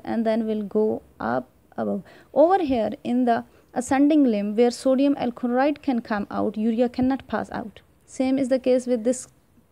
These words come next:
D C T or distal convoluted tubule, it cannot come out. It is the lower portion of the collecting tubule from which this urea can come out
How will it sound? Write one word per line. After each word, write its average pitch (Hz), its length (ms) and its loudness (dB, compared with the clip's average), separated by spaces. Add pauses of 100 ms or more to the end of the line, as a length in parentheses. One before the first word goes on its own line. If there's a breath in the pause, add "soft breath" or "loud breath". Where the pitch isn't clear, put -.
(100)
D 247 120 4
C 254 180 0
T 233 240 -2
or 220 160 0
distal 233 380 -2
convoluted 202 600 -4
tubule, 196 360 -6
it 247 140 -10
cannot 233 340 -2
come 208 260 -6
out. 208 240 -12 (500 loud breath)
It 302 260 2
is 240 340 2
the 262 100 2
lower 302 360 6
portion 226 540 0
of 196 320 -2
the 214 220 -4 (1040 soft breath)
collecting 302 480 0
tubule 247 440 0
from 233 300 -4
which 240 340 -6 (580)
this 269 300 0
urea 247 320 2
can 226 240 -4
come 196 260 -4
out 208 200 -2